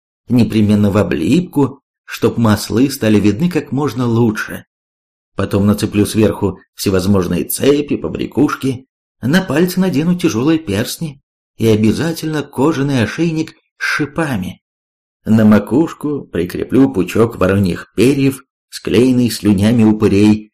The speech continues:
в разящий серп. Привешу на сапоги испорченные бубенчики, чтобы их хриплый перезвон было слышно издалека.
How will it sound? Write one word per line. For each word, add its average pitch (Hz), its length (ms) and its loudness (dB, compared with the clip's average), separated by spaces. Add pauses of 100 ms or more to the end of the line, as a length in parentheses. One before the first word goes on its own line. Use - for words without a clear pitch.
в 92 140 -2
разящий 104 720 0
серп. 92 440 -2 (560)
Привешу 185 460 2
на 156 80 -2
сапоги 139 680 -4
испорченные 104 680 0
бубенчики, 160 800 0 (240)
чтобы 131 360 0
их 156 280 0
хриплый 135 400 0
перезвон 139 580 -2 (160)
было 143 300 0
слышно 156 460 -2
издалека. 110 840 -2